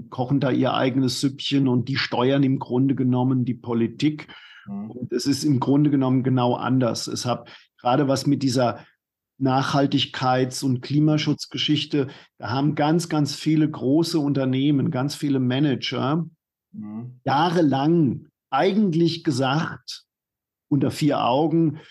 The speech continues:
Speaker 1: „So wie wir das aufziehen, kann das nicht funktionieren, aber die Politik wird, wird irgendwann mal umsteuern.“
Speaker 2: Mhm.
Speaker 1: Und haben eigentlich aus Feigheit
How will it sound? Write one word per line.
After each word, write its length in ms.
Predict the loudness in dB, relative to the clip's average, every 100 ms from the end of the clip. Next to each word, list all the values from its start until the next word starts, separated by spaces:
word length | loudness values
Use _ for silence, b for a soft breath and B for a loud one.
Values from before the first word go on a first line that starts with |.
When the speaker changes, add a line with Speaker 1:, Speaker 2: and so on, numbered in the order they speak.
| B _ _
Speaker 1:
„So 300 | -4 -2 2
wie 160 | 2 2
wir 100 | 0
das 160 | -2
aufziehen, 560 | -2 -4 -6 -2 0 0
kann 260 | 0 2 2
das 180 | 2
nicht 140 | -2 -2
funktionieren, 840 | -2 -2 -2 0 2 2 2 2
aber 300 | 0 0 0
die 140 | -2 -4
Politik 800 | 0 2 2 0 -2 -4 -6 -2
wird, 480 | -2 -4 -14 -18 _ -4
wird 260 | -4 -2 0
irgendwann 760 | 2 2 0 -2 -2 0 2
mal 540 | 2 2 2 2 2 4
umsteuern.“ 1200 | 4 4 2 0 -4 -6 -6 -4 -6 -8 -14 -20 _ _ _
Speaker 2:
Mhm. 480 | -16 -12 -12 -14 -18 _ _ _ _ _ _ _ _ _ _ _ _
Speaker 1:
Und 400 | 2 2 2 0
haben 140 | 0 0
eigentlich 280 | 2 2
aus 180 | 2 -2
Feigheit 1120 | -2 0 2 0 -2 0 2 0 -2 -12 -18